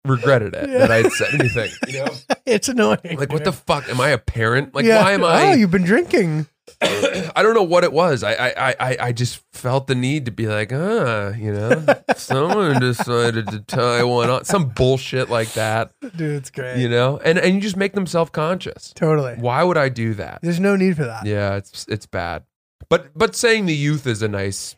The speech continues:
Speaker 2: It's funny.
Speaker 1: ribbing. That's
Speaker 2: She
Speaker 1: a
Speaker 2: has
Speaker 1: cute way
Speaker 2: funny,
Speaker 1: to do
Speaker 2: she's
Speaker 1: it.
Speaker 2: a funny, she's actually funny, my girlfriend. If,
Speaker 1: Yeah.
Speaker 2: if you guys haven't noticed, which I'm sure you probably have at this point.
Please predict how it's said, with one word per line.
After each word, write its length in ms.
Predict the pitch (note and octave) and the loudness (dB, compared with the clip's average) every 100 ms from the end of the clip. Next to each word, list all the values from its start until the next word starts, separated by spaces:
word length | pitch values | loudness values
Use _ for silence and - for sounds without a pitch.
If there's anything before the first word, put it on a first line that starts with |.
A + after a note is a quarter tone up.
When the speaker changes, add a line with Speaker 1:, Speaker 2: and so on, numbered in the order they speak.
| - | -4
Speaker 2:
It's 160 | A#3+ | -4
funny. 400 | - G3+ C#3 A#2+ - | 0 0 0 -6 -14
Speaker 1:
ribbing. 840 | A2+ G#2+ G#2+ G2+ G2 G2+ G2+ G#2+ - | -12 -6 -2 0 0 -4 -4 -10 -6
That's 160 | B2+ | -4
Speaker 2:
She 180 | - A#3 | 0 2
Speaker 1:
a 20 | |
Speaker 2:
has 140 | B3+ - | 2 2
Speaker 1:
cute 140 | - | 2
way 60 | F#3 | 4
Speaker 2:
funny, 260 | E3+ D#3 D3+ | 4 2 0
Speaker 1:
to 60 | |
do 80 | F#3+ | -2
Speaker 2:
she's 120 | G3 G#3+ | -2 -2
Speaker 1:
it. 40 | |
Speaker 2:
a 20 | |
funny, 340 | - A3+ F3 D3 | 0 0 0 -2
she's 200 | - C4 | -4 -4
actually 240 | F4 C4 | -4 -6
funny, 300 | B2+ D3 A#2+ | -4 -4 -6
my 100 | A#2 | -10
girlfriend. 420 | B2 A2+ A#2 G#2+ _ | -10 -10 -14 -18 _
If, 220 | - G2+ A2 | -6 -4 -4
Speaker 1:
Yeah. 60 | C#3+ | -8
Speaker 2:
if 100 | - | -8
you 100 | C#3+ | -6
guys 200 | C3 B2+ | -6 -6
haven't 200 | C3 B2 | -8 -10
noticed, 320 | B2 A#2 - | -12 -12 -12
which 80 | C3+ | -10
I'm 100 | C3 | -8
sure 120 | D3 | -6
you 80 | C3+ | -6
probably 200 | B2+ A#2+ | -6 -6
have 140 | B2+ A#2+ | -8 -8
at 60 | |
this 100 | - | -14
point. 260 | - A#2+ | -10 -10